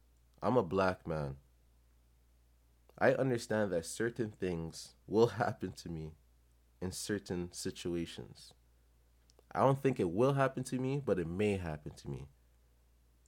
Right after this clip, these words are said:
It's more likely that I get harassed by police. It's more likely that when I get into an argument with a white guy, he may drop the N-word on me.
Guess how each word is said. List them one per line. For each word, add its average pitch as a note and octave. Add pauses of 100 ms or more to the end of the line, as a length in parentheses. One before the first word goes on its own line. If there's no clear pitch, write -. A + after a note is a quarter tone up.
(580)
It's -
more A#2
likely A2 (280)
that G2
I F#2
get E2+
harassed D#2+
by D2+
police. - (460)
It's G2+
more A2+
likely G2+
that E2 (880)
when F#2
I G2+
get G2+
into F#2
an E2
argument G#2
with F2+
a F2+
white F#2
guy, F2 (240)
he G#2+
may G2+
drop F2
the -
N-word D#2+
on D2
me. -